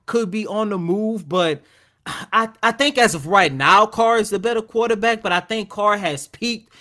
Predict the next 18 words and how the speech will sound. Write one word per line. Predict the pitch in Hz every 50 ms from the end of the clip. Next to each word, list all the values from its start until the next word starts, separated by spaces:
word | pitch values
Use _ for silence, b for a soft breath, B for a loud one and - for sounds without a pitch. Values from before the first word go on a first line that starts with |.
| B B B
in | 196 202 185
terms | - - 214 202 202 190 170 175
of | 175 165 143
a | 147
guy | 143 135 160 170 180
like | 175 170 160 156 143
Davis | 165 170 170 156 156 - 160
Mills. | 175 185 185 175 165 156 - b b b b
He | b 262 269 247
has | 233 214 190 170 147 131
not | 160 185 180 165 - -
come | 202 175 160 147
close | - - 214 214 202 190 -
to | - 180 139
peaking | - - - 247 247 226 220 170 160 151 -
in | 160 160 156 147
this | 156 147 139 -
league. | 180 220 226 196 151 131